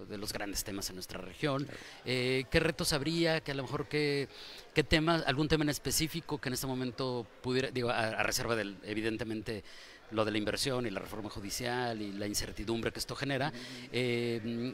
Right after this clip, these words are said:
Speaker 1: algo, algo de aquí que, que en este momento también quieran discutir o que, o que también esperen que traten los invitados del día de hoy, ¿no?
Speaker 2: Como, como Estado, uno de los, de los grandes, eh, temas, eh, y donde estamos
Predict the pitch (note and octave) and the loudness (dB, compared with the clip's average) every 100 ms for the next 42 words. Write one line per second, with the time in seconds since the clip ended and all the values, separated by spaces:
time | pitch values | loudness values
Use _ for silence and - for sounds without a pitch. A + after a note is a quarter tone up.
0 | - C3+ C3 - C3 C3+ C3 - B2 A#2 | 2 2 2 2 4 4 0 -4 -2 -2
1 | - D#3 - C#3+ B2+ A2+ A2 B2 B2+ C#3 | 0 -4 0 0 2 -2 -4 -2 -2 -2
2 | B2 A#2 - A#2 A#2+ A#2+ B2+ A#2 - A2+ | -2 -4 -4 -2 -2 -2 -2 -2 -4 -4
3 | - C3+ C#3+ B2+ - A2 G2+ G2+ - - | -2 2 2 2 -2 -4 -4 -6 -8 -14
4 | - - - A#2 - A#2+ - C3 A3 A3 | -16 -16 -2 0 2 2 6 8 8 4
5 | - C#3+ - B2+ B2 B2 A2+ A#2 A#2 A2+ | 4 2 2 0 0 0 0 0 0 2
6 | G#2+ G#2+ B2+ G3 C3 F#3+ B2 B2 A#2+ A#2+ | 2 2 2 4 2 2 4 6 8 8
7 | A#2+ G2+ - B2+ B2 A2 - D3+ F3+ D#3+ | 8 4 0 0 2 2 6 8 8 6
8 | D#3 E3 C3 G2+ - G#2 G2+ G#2 A#2 B2+ | 2 2 2 0 -4 -6 -2 0 2 2
9 | C#3 D3 C3 F#2 - - - G2 F2+ - | 4 6 6 4 0 -8 -4 -2 -2 2
10 | - B2 B2 G#2 - - - G2+ F#2+ - | 6 6 6 0 -4 -10 -8 -8 -6 -8
11 | - - - - A2 G2+ G2+ F#2+ G#2+ A#2 | -10 -14 -20 -14 -6 -2 -2 -2 -2 -2
12 | A#2 | -4